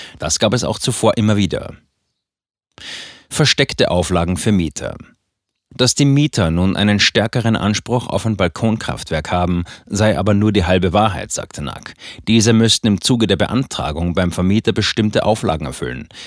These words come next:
Dies könne etwa ein Sicherheitsentwurf sein, dass der Anlagenbetreiber diese fest genug installieren wird oder wie die Anlage optisch aussieht. Wird eine dieser Auflagen nicht erfüllt, kann der Vermieter den Antrag ablehnen.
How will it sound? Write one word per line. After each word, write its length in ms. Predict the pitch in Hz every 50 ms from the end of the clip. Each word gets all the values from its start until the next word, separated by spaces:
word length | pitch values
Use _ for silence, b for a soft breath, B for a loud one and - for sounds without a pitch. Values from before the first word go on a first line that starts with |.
| B B B B
Dies 200 | - 139 143 -
könne 280 | - 151 147 139 143 113
etwa 220 | - - - 113
ein 240 | - - 104 104 98
Sicherheitsentwurf 800 | 90 127 127 - 139 117 113 113 - - 110 107 - 107 104 98
sein, 340 | - - 110 104 104 107 98 B B B B B
dass 160 | - 90 85 -
der 160 | - - -
Anlagenbetreiber 880 | 117 131 120 90 78 71 78 82 - - - - 90 90 87 90 92
diese 220 | 87 101 101 113 104
fest 300 | - - 107 98 - -
genug 220 | 110 107 101 -
installieren 540 | - 107 - - - 95 95 110 123 123 104
wird 240 | 117 120 123 - - B B B B B _
oder 200 | - 135 127 123
wie 60 | 120
die 160 | 117 135 - -
Anlage 380 | 95 95 92 90 87 - -
optisch 400 | 110 - - - - 82 - -
aussieht. 600 | - 55 - - - - 60 58 - - - - - - _
Wird 220 | 113 117 120 -
eine 240 | - 120 123 123 117
dieser 260 | 104 104 92 - -
Auflagen 400 | - 98 95 - 98 87 85 87
nicht 180 | 101 117 - -
erfüllt, 420 | 85 - - 90 87 87 78 - B B B B B -
kann 160 | - 143 123
der 80 | 139
Vermieter 360 | - - 120 107 98 87 - 95
den 160 | 101 107 -
Antrag 380 | - 85 87 - - 101 -
ablehnen. 640 | - 87 - - 69 67 - - - - - - -